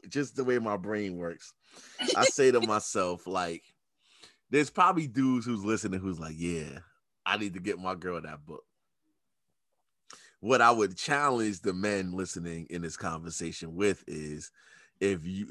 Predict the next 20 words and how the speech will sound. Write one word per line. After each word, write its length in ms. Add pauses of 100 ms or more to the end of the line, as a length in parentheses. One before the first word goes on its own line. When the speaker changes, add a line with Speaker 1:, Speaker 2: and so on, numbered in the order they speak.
Speaker 1:
if 120
that's 320
what 180
you 140
want 380 (340)
from 220
your 160
woman, 460 (480)
there 360
is 440
a 360
other 260
side 280
of 80
that 200
coin. 360
Her 260
saying, 460
"I 120
submit," 600